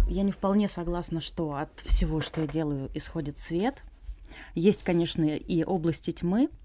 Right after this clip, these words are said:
но я, конечно, настроена на свет, абсолютно точно. И я знаю, как это сделать. Я действительно делаю это сознательно, потому что, а, создавать светлое искусство — это мой сознательный выбор.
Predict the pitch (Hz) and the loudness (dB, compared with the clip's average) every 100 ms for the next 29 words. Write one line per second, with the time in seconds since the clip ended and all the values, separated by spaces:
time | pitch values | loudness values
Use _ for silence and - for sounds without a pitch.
0 | - - - - - - - - - 190 | -16 -16 -20 -20 -20 -20 -20 -18 -2 2
1 | 196 139 143 - 165 190 240 180 180 190 | 4 4 -2 -8 -2 0 2 0 -2 -4
2 | 170 - 170 170 160 - 143 - - - | -6 -4 -4 -2 0 -2 -4 -8 -8 -4
3 | 151 151 147 143 202 262 - 165 - 170 | -2 -4 -4 -6 -6 -6 -4 -6 -4 -2
4 | 180 170 175 156 151 147 160 147 165 269 | 0 0 0 -2 -6 -8 -8 -4 -2 -2
5 | - - 190 180 - 196 180 170 165 160 | -4 -4 -4 -4 -6 -4 -2 -2 -4 -4
6 | 165 - 151 170 254 - 208 180 - - | -6 -8 -4 -4 -4 -4 -4 -4 -8 -20
7 | - - 180 170 180 - - 165 156 - | -14 -8 -6 -2 -4 -6 -6 -6 -6 -16
8 | - - - 175 165 - 160 175 175 165 | -20 -12 -2 0 2 0 0 -2 0 0
9 | - - - 196 185 170 165 - 277 - | -2 -4 -2 0 0 0 -2 0 0 0
10 | 226 202 185 185 180 175 180 180 170 165 | -2 -4 -4 -2 -2 -2 -2 -2 -2 -4
11 | 175 165 165 151 143 147 | -6 -6 -4 -6 -10 -12